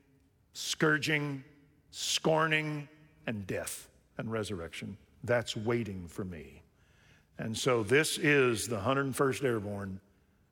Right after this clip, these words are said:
going into, uh, D-Day. I'm heading there, and I know what's waiting on me. And so in verse thirty-two,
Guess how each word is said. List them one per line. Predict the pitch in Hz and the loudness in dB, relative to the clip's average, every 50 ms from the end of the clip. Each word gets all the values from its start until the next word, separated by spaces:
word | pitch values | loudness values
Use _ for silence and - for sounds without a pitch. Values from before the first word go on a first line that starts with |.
| _ _ - - | _ _ -6 -2
going | 101 131 127 120 120 117 117 120 - | 0 2 2 2 0 -2 -4 -4 -2
into, | 139 135 143 147 139 - 113 110 101 98 95 95 92 90 - - _ _ _ _ _ _ _ _ _ - | 0 0 0 0 -2 -2 -2 -2 -2 -4 -6 -8 -10 -14 -18 -20 _ _ _ _ _ _ _ _ _ -6
uh, | 104 104 104 98 95 95 98 107 - - _ _ - - - _ _ _ _ _ _ _ _ _ - | -4 -4 -4 -4 -6 -8 -10 -12 -16 -18 _ _ -16 -16 -16 _ _ _ _ _ _ _ _ _ -6
D-Day. | 120 131 120 98 92 - - - - - _ _ _ _ _ _ _ _ _ _ _ _ _ | -6 -4 -4 -4 -6 -10 -12 -16 -20 -20 _ _ _ _ _ _ _ _ _ _ _ _ _
I'm | - 104 104 | -8 -8 -6
heading | 104 95 123 117 101 107 95 | -2 -2 -2 -2 -2 -4 -6
there, | 87 78 78 80 90 135 | -8 -8 -10 -8 -8 -6
and | 135 104 110 | -4 -2 0
I | 113 110 123 143 | 2 2 2 2
know | 147 143 151 151 123 | 2 2 0 0 0
what's | 107 107 101 98 113 98 - - | 0 -2 -2 -4 -4 -4 -4 -4
waiting | 110 110 110 101 98 92 92 | -2 -2 -2 -2 -4 -8 -10
on | 87 76 76 80 | -10 -10 -12 -14
me. | 78 104 98 - - _ _ _ _ _ _ - - - - - - - - - - - - - - - - _ - | -16 -18 -20 -20 -20 _ _ _ _ _ _ -20 -20 -20 -20 -20 -20 -20 -20 -20 -20 -20 -20 -20 -20 -20 -20 _ -2
And | - - 143 135 | 0 0 2 4
so | - 165 160 151 147 | 6 6 6 8 6
in | 143 139 127 | 4 4 4
verse | 156 185 196 185 - | 4 4 4 2 2
thirty-two, | - 202 190 202 196 190 - - - 135 117 92 87 85 | 2 4 4 4 2 -2 0 2 2 2 2 2 -2 -4